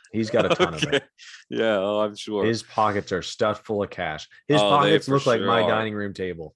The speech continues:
Speaker 1: Just twenties, fifties spread out all across.
Speaker 2: Yeah.
Speaker 1: So
Speaker 2: With, with the pri-, with the label, price tag, trillions, thirteen trillion in debt. That's what it says on the, on the table.
Speaker 1: And so I'm,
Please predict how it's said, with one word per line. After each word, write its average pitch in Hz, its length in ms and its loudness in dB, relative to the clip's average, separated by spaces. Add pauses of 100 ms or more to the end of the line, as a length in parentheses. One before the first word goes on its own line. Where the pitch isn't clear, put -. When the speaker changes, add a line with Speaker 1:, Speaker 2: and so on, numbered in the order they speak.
(140)
Speaker 1:
Just 107 200 -4 (320)
twenties, 117 560 -2 (140)
fifties 110 400 -2
spread 107 280 0
out 95 160 2
all 90 160 -2
across. 80 500 -10 (240)
Speaker 2:
Yeah. 95 300 -4
Speaker 1:
So 107 280 2
Speaker 2:
With, 98 380 -8
with 110 180 -2
the 104 80 -2
pri-, 120 360 -2
with - 140 -6
the 104 80 -4
label, 98 480 -4 (100)
price 98 220 -2
tag, 82 200 -6 (300)
trillions, 101 540 0
thirteen 101 360 -6
trillion 95 400 -2
in 87 160 -8
debt. 80 200 -8 (140)
That's - 140 -16
what 85 100 -6
it - 120 -14
says - 340 -14 (220)
on 76 100 -18
the, - 120 -18 (140)
on 80 120 -14
the 82 60 -10
table. 76 420 -12 (800)
Speaker 1:
And 120 280 -2
so 131 420 2
I'm, 127 240 -2